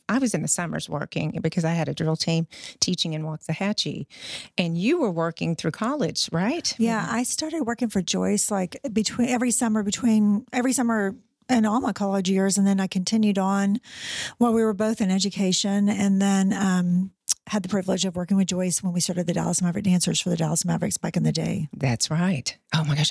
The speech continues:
Speaker 1: The dancers, are they still?
Speaker 2: No, they disbanded
Speaker 1: No.
Speaker 2: last year.
Speaker 1: They,
Speaker 2: Shh.
Speaker 1: oh dear.
Speaker 2: Yeah,
Speaker 1: Oh
Speaker 2: that's,
Speaker 1: gosh.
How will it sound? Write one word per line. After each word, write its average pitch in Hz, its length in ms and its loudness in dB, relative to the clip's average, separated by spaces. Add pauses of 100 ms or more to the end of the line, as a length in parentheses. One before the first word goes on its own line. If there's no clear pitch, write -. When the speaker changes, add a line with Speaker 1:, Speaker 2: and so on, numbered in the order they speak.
(140)
Speaker 1:
The 240 100 0
dancers, 262 540 -2
are 208 60 0
they 311 120 -2
still? 294 400 -4 (460)
Speaker 2:
No, 170 280 4
they 170 120 2
disbanded 151 600 -2
Speaker 1:
No. 147 60 -2
Speaker 2:
last - 340 -2
year. - 120 -14 (240)
Speaker 1:
They, 208 80 0
Speaker 2:
Shh. - 520 -2
Speaker 1:
oh 165 140 0 (140)
dear. 98 160 -2
Speaker 2:
Yeah, 143 340 0
Speaker 1:
Oh 147 60 0
Speaker 2:
that's, 147 160 0
Speaker 1:
gosh. 127 300 0